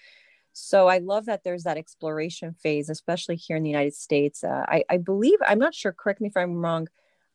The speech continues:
um, I'm not sure if in Scotland, I know we, you have the A levels and the O levels.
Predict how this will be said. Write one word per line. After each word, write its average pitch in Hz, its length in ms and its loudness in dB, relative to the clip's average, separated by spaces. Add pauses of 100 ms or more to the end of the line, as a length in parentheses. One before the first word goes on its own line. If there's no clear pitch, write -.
um, 156 520 0 (380)
I'm 185 120 -6
not 190 160 0
sure - 200 -2
if 185 120 -4
in 175 80 0
Scotland, 165 460 2
I 156 80 4
know 170 260 -2
we, 180 240 -2
you 175 80 -4
have 156 200 0
the - 160 0
A 156 100 2
levels 151 480 0
and 151 120 -2
the - 100 -4
O 147 120 2
levels. 143 720 -6